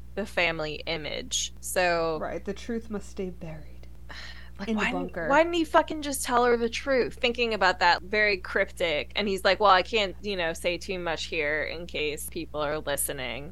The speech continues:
Speaker 1: But, like,
Speaker 2: But now you're dead.
Speaker 1: give her something
Speaker 2: Yeah.
Speaker 1: more than that. Be a little bit more specific. It's super important that this guy stays down here. Ugh, I don't know.
Speaker 2: But, I mean,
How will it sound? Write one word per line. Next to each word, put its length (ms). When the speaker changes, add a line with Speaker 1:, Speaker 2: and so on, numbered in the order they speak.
Speaker 1:
But, 160
like, 340
Speaker 2:
But 120
now 200
you're 180
dead. 240
Speaker 1:
give 160
her 160
something 640
Speaker 2:
Yeah. 160
Speaker 1:
more 220
than 320
that. 680
Be 160
a 80
little 360
bit 180
more 240
specific. 800
It's 240
super 400
important 520
that 200
this 160
guy 200
stays 380
down 280
here. 360
Ugh, 280
I 80
don't 180
know. 160
Speaker 2:
But, 200
I 160
mean, 480